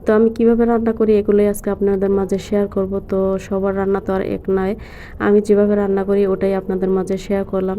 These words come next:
তো এখানে পেঁয়াজটা ভেজে আদা রসুন দিয়ে দিলাম, আর একটা টমেটো দিয়ে দিছি কেটে। তো এখানে এখন দিয়ে দিলাম হলুদের গুঁড়া, মরিচের গুঁড়ো। তো সব মশলা দিয়ে আমি এখন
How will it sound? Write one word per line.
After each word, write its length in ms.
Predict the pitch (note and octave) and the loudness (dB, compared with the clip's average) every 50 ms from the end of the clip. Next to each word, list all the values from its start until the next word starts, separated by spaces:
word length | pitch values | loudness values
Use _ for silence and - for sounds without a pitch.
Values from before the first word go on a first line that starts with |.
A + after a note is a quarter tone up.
| G#3 G3+ - | -6 -6 -4
তো 60 | - | -2
এখানে 300 | F#3+ F#3+ F#3+ F#3+ G#3 G3 F#3+ | -2 -2 -2 -2 -2 -2 -2
পেঁয়াজটা 420 | F#3+ - G3+ G3 G3 - - G#3 G3+ | 0 0 -2 -2 -2 -2 -2 -2 -2
ভেজে 380 | G3+ G3+ G3 G3 F#3 - G3+ G3 F#3+ - - - - - - - - - - - | -2 0 -2 -2 -2 -2 -2 -2 -2 -6 -10 -18 -18 -18 -18 -18 -18 -14 -8 -6
আদা 180 | F#3+ F#3 G3 G3+ | -4 0 0 0
রসুন 220 | G3+ - - G3+ G3+ | 0 0 -2 0 2
দিয়ে 160 | G3 G3+ G3 | 2 2 0
দিলাম, 240 | F#3+ G3 G3 G3 G3 | 2 0 0 0 0
আর 180 | F#3+ F#3 F#3 | 0 0 -2
একটা 240 | F#3+ F#3+ F#3+ - G3 | -2 -4 -4 -6 -6
টমেটো 400 | F#3+ - G3 G3 G3+ G3+ F#3+ G#3 G3 | -2 -2 0 0 0 0 0 0 0
দিয়ে 200 | F#3+ G3+ G3+ G3 | 2 2 2 2
দিছি 240 | F#3+ F#3 F#3 - F#3+ | 0 -2 -4 -6 -6
কেটে। 300 | - G3 F#3+ F#3 - G#3+ B3+ - - - - - - - - - - - - - - - - - - - - - - - - - - - - - - - - - - - - - - - - - - - - - - | -4 -4 -4 -2 -4 -4 -4 -6 -10 -16 -18 -18 -18 -18 -18 -18 -18 -18 -18 -18 -18 -18 -18 -20 -20 -20 -18 -16 -16 -16 -16 -16 -16 -18 -18 -18 -18 -18 -18 -18 -18 -18 -18 -18 -18 -18 -10 -8 -6 -2 -2 -2 0
তো 60 | - - | 2 2
এখানে 260 | G#3+ G#3+ G#3+ A3 G#3+ G#3+ | 2 4 4 4 4 4
এখন 180 | G#3+ G#3+ A3 G#3+ | 4 2 2 2
দিয়ে 160 | G3+ G#3+ G#3 G3+ | 4 4 4 4
দিলাম 240 | G3 G3+ G3 G3 G#3 | 4 2 2 2 2
হলুদের 440 | G3+ G3+ G3+ G3 G3 F#3+ - G3+ G3 | 0 0 0 0 0 0 0 -2 0
গুঁড়া, 220 | G3 G3 G3 G3 | 0 0 0 0
মরিচের 460 | G3 G3+ G3 F#3+ G3 G3+ - - G3 G3 | 0 0 0 -2 -2 -2 -2 -2 -2 0
গুঁড়ো। 240 | F#3 G3 F#3+ G3+ A#3+ C4 - - - - - - - - - - - - - - - | 0 2 2 2 0 0 -4 -10 -18 -18 -18 -18 -18 -18 -18 -18 -18 -20 -20 -18 -4
তো 80 | - G3+ G3+ | -2 0 0
সব 220 | G3+ - G#3 G3+ G3 - | 0 2 2 0 2 2
মশলা 360 | G#3 G#3 G#3 - - G#3 G3+ | 0 0 0 0 0 0 0
দিয়ে 280 | F#3+ F#3+ G3+ G3+ G3+ G3+ G3+ - | 4 4 4 6 6 4 4 2
আমি 260 | - - F#3+ F#3+ G3 G3 | 0 0 0 2 2 2
এখন 200 | G3 G3 - | 0 0 -2